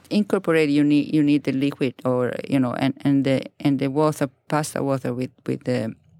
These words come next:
is the, is the best one to, to, to make, uh, everything together,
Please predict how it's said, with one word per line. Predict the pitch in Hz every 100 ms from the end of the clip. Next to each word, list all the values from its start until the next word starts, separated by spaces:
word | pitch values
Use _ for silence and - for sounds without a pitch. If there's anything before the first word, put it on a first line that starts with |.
| _ _ _ _ - - - -
is | 151
the, | - 135 _
is | 147 143
the | 147
best | 147 147 -
one | 139 139
to, | - 135
to, | 123 - 143 131 - -
to | 147
make, | 147 143 147
uh, | 123 - _ _ -
everything | 151 139 151 143 139 185 - _ _ _ -
together, | - 170 165 156